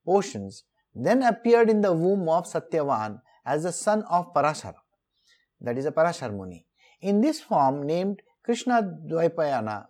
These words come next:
Vyas, he divided the one Veda in.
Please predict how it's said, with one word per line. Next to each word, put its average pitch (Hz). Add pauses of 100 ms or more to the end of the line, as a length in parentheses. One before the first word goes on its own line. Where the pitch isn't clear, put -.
Vyas, 120
he 247
divided 135
the 180
one 139
Veda 107
in. 110